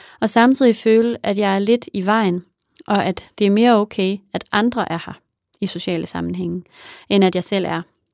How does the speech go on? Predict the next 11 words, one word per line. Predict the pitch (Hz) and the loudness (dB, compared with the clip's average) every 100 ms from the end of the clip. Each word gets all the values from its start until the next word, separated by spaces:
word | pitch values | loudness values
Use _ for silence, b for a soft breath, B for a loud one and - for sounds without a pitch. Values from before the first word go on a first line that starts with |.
| _ _ _ _ _ _ _ B B B B | _ _ _ _ _ _ _ B B B B
Dette | 254 254 | 4 6
har | 240 | 6
medf-, | 220 233 - - | 6 4 2 2
medført | 240 254 254 214 | 2 4 2 2
en | 202 | 0
stor | - - 262 | -4 0 2
ensomhed | 214 233 233 208 214 - | 2 0 -2 -4 -4 -6
og | 196 | -10
trang | - 214 - - | -6 -6 -4 -8
til | 214 202 | -6 -6
isolation, | - 196 190 233 208 196 | -4 -4 -2 -2 -2 -4